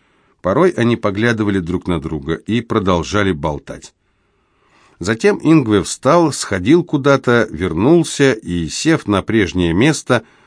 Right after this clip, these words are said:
продолжил болтать с Труном. Одновременно он достал лист бумаги и ручку и что-то написал, а после протянул ей этот листок.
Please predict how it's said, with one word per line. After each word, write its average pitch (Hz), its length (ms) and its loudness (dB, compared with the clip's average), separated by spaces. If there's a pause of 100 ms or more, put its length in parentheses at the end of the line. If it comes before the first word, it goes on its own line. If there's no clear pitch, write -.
(180)
продолжил 135 640 2
болтать 92 640 -2
с - 180 -10
Труном. 78 560 -2 (800)
Одновременно 104 680 2
он 95 140 2
достал 95 420 0
лист 90 200 -2
бумаги 90 460 0
и 90 100 0
ручку 127 360 0
и 87 40 0
что-то 107 340 -2
написал, 92 540 -2
а 73 80 -4
после 113 340 -4
протянул 98 520 0
ей 95 260 0
этот 98 340 -6
листок. - 520 -6